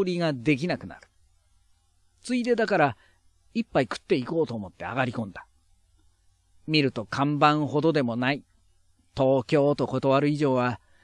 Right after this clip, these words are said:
もう少しきれいにしそうなものだが、東京を知らないのか金がないのかめっ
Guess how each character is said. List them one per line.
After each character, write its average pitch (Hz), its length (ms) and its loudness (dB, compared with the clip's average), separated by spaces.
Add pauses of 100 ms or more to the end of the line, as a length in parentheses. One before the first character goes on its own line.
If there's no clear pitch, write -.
(300)
も 151 360 -2
う - 20 -4
少 170 220 -2
し - 160 -4
き - 180 -4
れ 196 200 2
い 123 40 -4
に 101 140 -8
し 117 220 -6
そ 131 240 0
う - 20 -2
な 131 140 -4
も 131 100 -4
の 147 80 -4
だ 135 140 -6
が、 120 240 -10 (240)
東 160 180 2
京 143 240 0
を 147 100 0
知 147 120 -6
ら 143 120 -2
な 160 120 -4
い 160 100 -6
の 147 100 -6
か 123 140 -8
金 139 300 -4
が 139 100 -2
な 151 140 -6
い 156 80 -6
の 143 100 -6
か 127 160 -6
め 120 140 -2
っ 127 60 -2